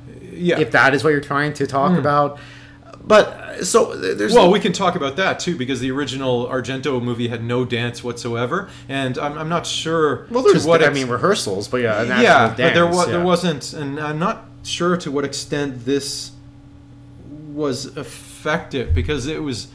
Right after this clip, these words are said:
Speaker 2: Well,
Speaker 1: I, I'm not sure, like, 'cause I
Speaker 2: that's our
Speaker 1: talk-
Speaker 2: first introduction to the red when we're looking at the outfits of the dancers.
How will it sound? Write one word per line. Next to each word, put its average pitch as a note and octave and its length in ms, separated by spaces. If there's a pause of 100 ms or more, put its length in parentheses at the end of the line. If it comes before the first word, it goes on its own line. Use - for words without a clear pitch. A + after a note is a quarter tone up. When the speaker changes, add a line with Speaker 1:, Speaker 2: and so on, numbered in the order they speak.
Speaker 2:
Well, C3 320
Speaker 1:
I, D#3+ 100
I'm E3+ 120
not A3 160
sure, F#3+ 480
like, C3+ 120
'cause C3 140
I D3 60
Speaker 2:
that's D3 320
our C#3+ 100
Speaker 1:
talk- B2 80
Speaker 2:
first D3 260
introduction B2 460
to - 80
the G#2 100
red G#2 420
when A2 120
we're G#2+ 60
looking A2 220
at F#2+ 60
the G2 100
outfits A2 340
of F#2 140
the - 60
dancers. A2 760